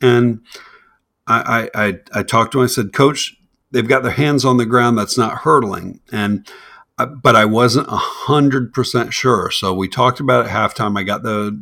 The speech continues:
general impression from everybody that yes, they, they from all, from, I'm sorry, we had discussion at halftime with the other officials. Um, they all felt that was the sa-, the same.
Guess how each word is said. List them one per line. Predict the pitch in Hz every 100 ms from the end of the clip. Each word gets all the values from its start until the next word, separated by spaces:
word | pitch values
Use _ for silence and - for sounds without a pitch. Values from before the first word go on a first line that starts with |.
| 113
general | 110 123 123 120
impression | 101 117 107 - 110
from | 98 107
everybody | 101 101 101 95 98 98 95 95
that | 95 92 -
yes, | - 107 92 - -
they, | 101 98 101
they | - 98 110 101
from | - 110
all, | 107 107 -
from, | - 104
I'm | 98
sorry, | - 82 - - - - -
we | 123
had |
discussion | 110 101 120 104 117
at | 104
halftime | 104 - 107 98
with | 95 85 -
the | 90
other | 92 87
officials. | 87 - 135 - - - _ - - _ -
Um, | 92 90
they | 101
all | 101 101
felt | - 101 95 -
that | 92 -
was | -
the | 101
sa-, | - 101
the | 107 98
same. | - 98 80 87